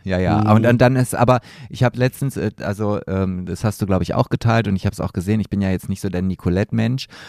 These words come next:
Speaker 1: aber, äh, es gab mal ein Reel von ihr und das, das fand ich richtig so, das hat bei mir etwas ausgelöst, ja?
Speaker 2: Ja.
Speaker 1: Einfach mal die Klappe halten.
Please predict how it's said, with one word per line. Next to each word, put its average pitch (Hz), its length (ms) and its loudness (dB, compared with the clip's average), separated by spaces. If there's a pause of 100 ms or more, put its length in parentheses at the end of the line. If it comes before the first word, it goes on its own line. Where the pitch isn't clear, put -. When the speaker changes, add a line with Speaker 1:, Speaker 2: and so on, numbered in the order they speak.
(120)
Speaker 1:
aber, 107 360 2
äh, 104 160 -6
es - 140 -8
gab 107 180 2
mal 98 140 2
ein 101 220 2
Reel 107 320 2
von 127 220 -2
ihr 123 380 0
und 98 160 0
das, 98 180 -2
das 101 180 -2
fand 104 180 -2
ich 98 160 -8
richtig 120 500 -10
so, 107 240 -4
das 98 220 -6
hat - 160 0
bei 131 140 4
mir 143 320 6
etwas - 320 0
ausgelöst, 95 920 2
ja? 95 440 2
Speaker 2:
Ja. 98 440 -2 (600)
Speaker 1:
Einfach 113 260 2
mal 117 140 2
die 110 80 -6
Klappe 107 400 -2
halten. 73 460 -4